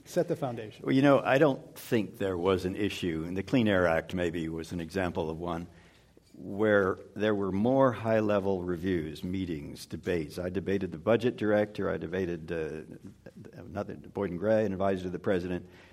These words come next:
Speaker 2: on the pros and cons of the science, the politics, the international relations of climate change. And President Bush decided to support and sign the Climate Convention, which he did and was the first developed country to do so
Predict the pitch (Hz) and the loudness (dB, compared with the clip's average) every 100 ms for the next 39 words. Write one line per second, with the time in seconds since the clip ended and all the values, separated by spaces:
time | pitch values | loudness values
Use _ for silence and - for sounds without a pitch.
0 | - _ _ 107 104 101 98 92 - 127 | -20 _ _ 0 2 2 0 -4 2 6
1 | 113 101 98 - 110 95 85 85 92 82 | 6 4 -2 -2 2 2 0 -4 -4 -6
2 | - - 82 78 73 113 107 107 101 - | -10 -10 -10 -10 -4 0 2 2 0 -8
3 | - - 104 95 - 87 - 95 92 95 | -12 0 2 2 0 -4 -4 -6 -2 -2
4 | 92 - 87 92 90 85 87 - 123 107 | -2 -4 -2 -2 -2 -10 -10 -6 -2 -2
5 | - 101 85 85 - - - - - _ | 0 0 0 -6 -16 -20 -20 -20 -20 _
6 | 101 104 - - 131 139 143 123 113 120 | -2 -2 -4 -2 0 2 0 -2 2 2
7 | 113 - 107 - 101 98 98 - 98 92 | 0 -8 -6 0 2 2 -2 -4 -2 -2
8 | 92 92 - - - - 117 113 113 98 | -4 -8 -18 -16 -14 0 2 2 0 -4
9 | 92 - 127 92 87 90 90 90 90 - | -2 -2 0 0 -2 -2 -2 -4 -8 -6
10 | 123 76 - 76 71 - 82 87 - 95 | -4 -4 -6 -8 -8 -12 -10 -10 -6 -6
11 | 95 92 117 107 90 95 92 - - 113 | -6 -2 2 4 4 0 -2 -6 -4 -4
12 | 101 98 95 92 - 98 - 85 80 101 | -2 0 2 2 2 -2 -2 -4 -2 -2
13 | 107 92 78 | 0 0 0